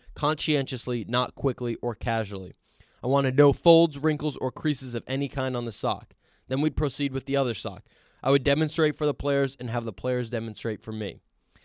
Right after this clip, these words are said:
This mu-, this may seem like a nuisance, trivial, but I had a very practical reason for being meticulous about this. Wrinkles, folds, and creases can cause blisters. Blisters interfere with performance during practices and games.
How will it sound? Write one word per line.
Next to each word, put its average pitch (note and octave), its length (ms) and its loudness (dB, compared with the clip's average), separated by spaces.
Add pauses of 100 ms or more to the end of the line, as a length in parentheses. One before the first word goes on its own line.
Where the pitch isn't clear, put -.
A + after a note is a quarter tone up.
(200)
This F#3+ 180 -4
mu-, B3 200 4 (100)
this G#3 160 -2
may B3+ 160 0
seem G#3 200 -4
like F3+ 160 0
a E3+ 60 2
nuisance, F#3 580 4 (300)
trivial, C#3+ 480 2 (320)
but D3+ 140 4
I E3+ 80 6
had F#3 160 6
a B2+ 80 2
very E3 540 2 (180)
practical D#3 520 0
reason A#2 520 -2 (200)
for - 140 -6
being B2+ 240 0
meticulous A#2 540 -4
about G2+ 300 -2
this. F2+ 280 -10 (720)
Wrinkles, E3+ 560 0 (140)
folds, D#3 480 4
and C3 120 -6
creases D#3 540 0
can A#2 160 -6
cause C3 260 2
blisters. C#3 640 -2 (360)
Blisters G#3 400 6
interfere D#3 420 2
with D3 160 0
performance D#3+ 540 2
during B2+ 200 -4
practices D3+ 640 -2
and D3+ 140 -4
games. A2+ 360 -4